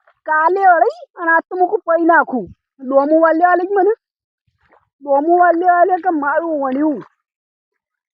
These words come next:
પેલા એના હેતરમાં જતું રહે પાછું કે હા મારા હેતરમાં પાણી આપવા લીધું. મને પાણી વાલે વાલે, શેડો વાળા લેવા લે. કેમ મારા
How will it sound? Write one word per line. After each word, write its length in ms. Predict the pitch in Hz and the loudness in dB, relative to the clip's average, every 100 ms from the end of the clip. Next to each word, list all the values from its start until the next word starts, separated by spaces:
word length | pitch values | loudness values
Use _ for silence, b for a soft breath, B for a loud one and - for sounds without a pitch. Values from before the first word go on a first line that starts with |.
| _ _ _ _ _ _ _ - | _ _ _ _ _ _ _ -8
પેલા 220 | 320 370 | -2 0
એના 240 | 349 359 | 2 2
હેતરમાં 520 | 330 339 381 392 403 392 | 2 2 -2 -2 0 0
જતું 240 | 392 403 | -2 0
રહે 100 | 381 | 0
પાછું 400 | 381 349 294 339 | 2 0 0 -4
કે 80 | 349 | -2
હા 160 | 320 | 0
મારા 280 | 381 381 339 | 0 0 2
હેતરમાં 480 | 359 339 392 403 392 | 0 -2 -2 -2 -2
પાણી 260 | 359 349 339 | -2 0 2
આપવા 240 | 320 330 | 2 2
લીધું. 360 | 294 262 190 202 - - _ _ _ _ _ _ _ _ 269 | 2 0 -4 -10 -12 -20 _ _ _ _ _ _ _ _ -12
મને 140 | 302 | -10
પાણી 340 | - 277 330 | -10 -16 -16
વાલે 260 | 349 320 320 | -14 -14 -6
વાલે, 240 | 320 311 311 | -4 -4 -4
શેડો 360 | 294 262 320 | -4 -2 -2
વાળા 240 | 320 320 302 | 2 2 0
લેવા 240 | 294 285 | -2 -2
લે. 120 | 247 - _ _ _ - - - 117 - 113 - _ _ _ _ - - - _ _ _ _ _ _ _ _ - _ _ _ _ - - - - - - - _ _ _ _ _ _ _ _ _ - _ 1017 _ _ _ _ _ _ | -4 -14 _ _ _ -20 -14 -12 -8 -6 -6 -8 _ _ _ _ -20 -18 -20 _ _ _ _ _ _ _ _ -20 _ _ _ _ -20 -20 -14 -12 -10 -12 -16 _ _ _ _ _ _ _ _ _ -20 _ _ _ _ _ _ _ _
કેમ 140 | 359 370 | -10 -6
મારા 240 | 302 320 | -2 0